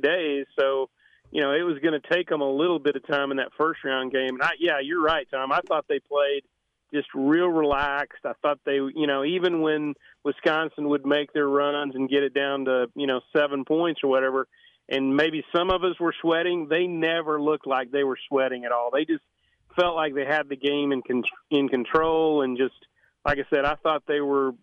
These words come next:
you know, I, I don't know that they were clicking on all cylinders 'cause, you know, some of the shots weren't falling. I don't know that Jared Butler had a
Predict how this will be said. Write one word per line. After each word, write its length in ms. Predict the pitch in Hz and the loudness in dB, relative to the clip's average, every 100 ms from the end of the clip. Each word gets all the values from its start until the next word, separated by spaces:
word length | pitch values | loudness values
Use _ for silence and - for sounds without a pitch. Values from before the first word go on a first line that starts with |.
| - | -10
you 140 | - 143 | -4 -2
know, 120 | 131 | -2
I, 320 | - 92 175 | -2 -4 -2
I 20 | |
don't 160 | 208 190 | -2 0
know 100 | 190 | -2
that 120 | 165 | 0
they 100 | 180 | -2
were 100 | 156 | -2
clicking 400 | - 180 190 180 | -2 -2 0 0
on 160 | 165 156 | 0 0
all 240 | 165 175 - | 0 -2 -2
cylinders 440 | 170 175 190 190 - | -4 0 -2 -2 -2
'cause, 180 | 143 131 _ _ _ | -4 -4 _ _ _
you 80 | 180 | -2
know, 160 | 151 143 | -2 0
some 160 | 165 160 | 0 0
of 60 | |
the 140 | 165 170 | 0 0
shots 280 | 160 160 170 | 0 -2 -4
weren't 240 | 156 147 | -4 -2
falling. 500 | 151 143 151 160 147 | -2 0 0 -2 -2
I 80 | 147 | -2
don't 180 | 147 147 | -2 0
know 180 | 147 | 0
that 120 | 147 127 | 0 -2
Jared 320 | 139 151 135 | 0 0 0
Butler 300 | 143 151 156 | -4 -2 0
had 140 | 147 | 0
a 60 | 143 | -2